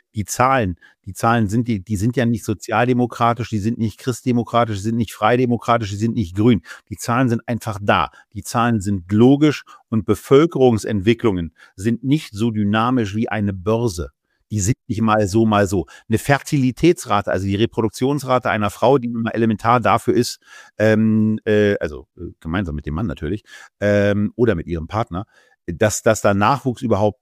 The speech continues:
besteht, die ist eben auf einem, auf einem sehr, sehr niedrigen Stand oder auf dem niedrigsten Stand, den es in Deutschland, äh, meines Wissens jemals gab, ist auch in der, nach der Corona-Zeit noch mal deutlich gesunken. Und man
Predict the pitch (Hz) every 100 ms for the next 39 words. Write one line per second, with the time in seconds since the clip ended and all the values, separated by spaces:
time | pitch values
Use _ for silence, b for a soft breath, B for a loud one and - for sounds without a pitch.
0 | - 98 - 139 - 98 87 107 147 -
1 | - 127 127 - 110 101 117 107 - 98
2 | 101 95 107 123 110 110 123 127 107 107
3 | - 120 165 107 104 107 107 123 123 -
4 | 101 - 113 107 113 107 104 98 117 117
5 | 110 - 104 101 98 117 110 120 104 101
6 | 92 110 120 98 92 - 104 98 147 -
7 | 120 113 117 110 101 98 113 110 107 101
8 | - 98 139 151 - 135 - B B B
9 | 107 107 104 110 110 101 98 101 127 -
10 | 139 - B B B - 117 117 98